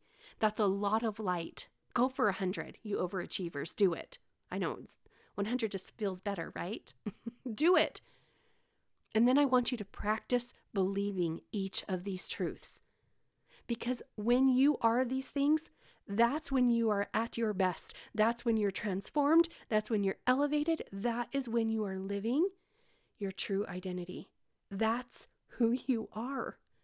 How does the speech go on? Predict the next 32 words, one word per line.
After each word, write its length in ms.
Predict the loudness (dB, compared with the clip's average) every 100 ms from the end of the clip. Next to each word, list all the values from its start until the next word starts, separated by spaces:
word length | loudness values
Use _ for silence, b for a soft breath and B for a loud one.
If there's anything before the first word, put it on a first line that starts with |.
| _ _ _ _ _ _ _ _ _ _
And 140 | 4 4
as 160 | 4
you 80 | 0
do 240 | 2 2
so, 260 | 4 4 4
you 220 | 2 0
will 120 | 0
feel 260 | -2 -4 -6
light 520 | -6 -6 -6 -6 -8 b b b
and 140 | 0 2
you 100 | 0
will 100 | -4
feel 260 | -4 -4
lift 460 | -2 0 0 -2 -12 B B
and 140 | 2
you 120 | 4 2
will 140 | -2
feel 200 | -2 -6
transformation. 800 | -4 -4 -4 -2 0 2 4 4
And 80 | 2
I 40 |
want 240 | 2 0 -2
you 40 |
to 60 | -6
pay 300 | -6 -2 -2
attention 480 | 0 -4 -2 -4 -8 B B
to 100 | -4
these 220 | -2 0
moments. 560 | 2 2 -2 -8 -12 -12 _ _ _ _ _ _ _ _ _ _ _ _ -4
And 100 | 0
I 80 | 2
know 440 | 4 6 6 4